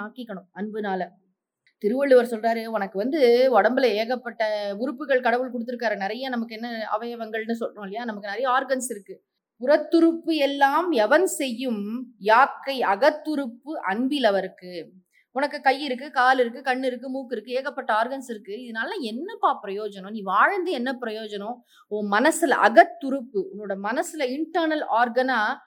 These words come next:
அன்பு அப்படிங்கிறது இல்லைன்னு சொன்னா நீ உயிர் வாழ்ந்து என்ன பிரயோஜனம்? உன் மனசுல வந்து, அப்ப ஆர்கன் டொனேஷன்லாம் பண்றாங்கல்ல, பிரெயின் டெட் ஆயிடு-, டெத், டெத் ஆயிடுச்சுன்னாக்கா பண்றாங்கல்ல, அது மாதிரி ஆர்கன்ஸ் எல்லாம், இந்த ஆர்கன்ஸ் எல்லாம் ஓகே, நம்மளோட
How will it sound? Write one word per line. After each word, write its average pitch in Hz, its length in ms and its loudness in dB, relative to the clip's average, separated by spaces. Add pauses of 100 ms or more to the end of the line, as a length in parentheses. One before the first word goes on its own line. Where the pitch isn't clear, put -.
(320)
அன்பு 262 440 0
அப்படிங்கிறது 208 540 -4
இல்லைன்னு 254 360 0
சொன்னா 202 240 -4 (200)
நீ 226 60 -4 (140)
உயிர் 392 260 0
வாழ்ந்து 254 300 2 (120)
என்ன 277 340 -8
பிரயோஜனம்? 190 500 -12 (560)
உன் 226 160 0
மனசுல 330 400 2
வந்து, 277 140 -2
அப்ப 269 200 -2
ஆர்கன் 302 300 6
டொனேஷன்லாம் 254 500 0
பண்றாங்கல்ல, 220 440 -4 (100)
பிரெயின் 254 260 -6
டெட் 220 240 -6
ஆயிடு-, 208 320 -6
டெத், 220 180 -12 (120)
டெத் 220 260 -10
ஆயிடுச்சுன்னாக்கா 214 600 -8
பண்றாங்கல்ல, 208 400 -10
அது 247 80 -8
மாதிரி 311 140 -12 (680)
ஆர்கன்ஸ் 349 460 6
எல்லாம், 320 200 2
இந்த 302 120 2 (100)
ஆர்கன்ஸ் 320 300 0
எல்லாம் 302 200 0
ஓகே, 247 200 -4 (100)
நம்மளோட 233 220 0